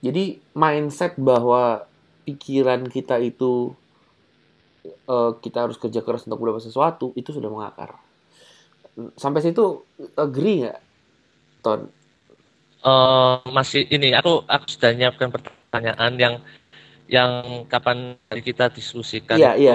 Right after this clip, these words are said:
Speaker 1: iya, tapi sampai
Speaker 2: Mungkin
Speaker 1: situ kamu
Speaker 2: pertanyaanku kurang tepat ya, jadi aku asal bertanya waktu itu.
Speaker 1: Ah, enggak, ya,
Speaker 2: Nah,
Speaker 1: tapi
Speaker 2: sekarang
Speaker 1: sampai,
Speaker 2: sudah.
Speaker 1: sampai situ,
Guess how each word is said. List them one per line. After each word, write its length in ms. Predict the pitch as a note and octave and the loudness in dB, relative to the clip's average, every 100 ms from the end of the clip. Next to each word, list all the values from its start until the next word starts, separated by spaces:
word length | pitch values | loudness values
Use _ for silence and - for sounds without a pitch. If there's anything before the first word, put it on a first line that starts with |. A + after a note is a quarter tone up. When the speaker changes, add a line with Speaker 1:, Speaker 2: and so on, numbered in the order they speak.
| - | 4
Speaker 1:
iya, 160 | C3+ A#2 | 2 2
tapi 240 | C3 C3 | 0 -2
sampai 320 | E3 C#3+ F3+ | -4 2 2
Speaker 2:
Mungkin 40 | F3+ | 2
Speaker 1:
situ 120 | D#3 E3+ | 2 2
kamu 40 | |
Speaker 2:
pertanyaanku 640 | E3 D#3+ E3 D#3 D#3+ _ F3 E3+ | 4 4 4 2 -2 _ -14 -2
kurang 320 | D#3 D3+ C#3+ | 0 0 -4
tepat 260 | C#3 D3 C3 | -2 0 0
ya, 80 | A2+ G#2+ | -6 -6
jadi 180 | - G#2+ C3 C#3 | -18 -2 -2 -2
aku 160 | C#3 | -10
asal 320 | - A#2+ B2 | -10 -6 -6
bertanya 480 | A#2+ A2 A#2 A#2+ A#2+ - | -8 -2 -2 -2 -8 -8
waktu 320 | A2+ _ G#2+ | -12 _ -16
itu. 320 | - G#2 G2+ | -14 -16 -10
Speaker 1:
Ah, 240 | A#2 D3+ D3+ | -2 -2 2
enggak, 240 | E3+ D3+ | 0 2
ya, 160 | D#3+ D#3+ | 2 2
Speaker 2:
Nah, 40 | |
Speaker 1:
tapi 40 | - | 0
Speaker 2:
sekarang 240 | A#2+ C3+ | 0 2
Speaker 1:
sampai, 200 | F3 F3 | 2 2
Speaker 2:
sudah. 80 | C3 | 0
Speaker 1:
sampai 220 | A2 G#2+ D#3 | 0 0 0
situ, 260 | D3+ F#3+ | -2 0